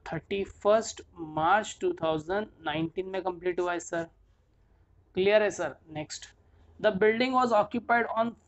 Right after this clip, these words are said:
first April, मतलब उसके बाद से वो first April से यूज़ करना शुरू किया, but construction complete date अपने लिए matter करता है, ठीक है? The particulars pertaining to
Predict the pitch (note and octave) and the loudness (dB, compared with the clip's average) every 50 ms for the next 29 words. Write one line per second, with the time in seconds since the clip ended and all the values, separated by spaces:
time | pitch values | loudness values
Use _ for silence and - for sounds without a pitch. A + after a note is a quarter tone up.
0 | _ - G#3+ G3 - - G#3 F#3 D#3+ - D3+ C#3+ C3+ D3 E3+ F3+ E3+ G3+ G3+ G#3 | _ 4 4 4 4 2 -2 -2 -2 -4 -10 -12 -10 -6 -6 -4 0 0 -2 -2
1 | G3+ - - A#3 G#3+ G3+ G#3 G#3 G3+ G3+ - - A3 G#3+ G#3 A3 A#3+ C4 - - | -2 -6 -4 -4 0 4 4 4 4 2 -2 -2 0 0 0 0 0 0 -2 -4
2 | _ _ - G3+ - - - G3+ F#3+ F3+ - G#3 G3+ G3 - A#3+ A3+ A3 G3+ G#3 | _ _ 4 4 4 4 2 -2 -2 -2 0 0 0 0 0 -4 -4 0 0 0
3 | G3+ G3+ - G#3+ G3 F#3+ G#3+ A3 A3 - - G3 F#3 F3+ F3 - E3 C#3 C3 D3 | 0 0 -2 -4 -4 0 0 -2 -2 0 -2 0 0 0 -2 -4 -6 -6 -6 -8
4 | E3 F3 _ - F#3 F3+ E3+ - - G#3 - - G#3 G#3+ G3+ G#3 G3 F3 - - | -10 -12 _ -4 -4 -4 -2 -4 -4 -6 -4 -4 -6 -2 0 -2 -2 -2 -2 0
5 | G#3 G3+ E3+ F#3 G3 G3 F#3 F#3+ - - G3+ G3+ G3+ F#3+ F#3+ F3 E3+ D3+ - F#3+ | 0 0 2 2 2 2 2 -2 -4 -4 -4 -4 -2 -2 0 -2 -2 0 -2 -4
6 | D#3 E3+ D3+ - _ - A2+ A#2+ _ - G3+ A3+ A#3+ A3 G#3 - _ _ _ _ | -2 -2 -4 -6 _ -12 -14 -12 _ -4 -2 0 0 -2 -2 -4 _ _ _ _
7 | _ _ _ _ _ - _ - A#3 A#3 - - G#3+ G#3+ G#3 - A#3+ A3 A#3 A#3+ | _ _ _ _ _ -20 _ 4 4 4 4 6 4 4 4 2 0 0 2 2
8 | A#3+ A3+ A3+ - - G#3+ G#3+ G#3 A3 G#3+ A3+ A3+ A3+ G3+ - B3 | 2 2 0 2 2 2 4 6 4 2 2 2 -4 -4 -4 -6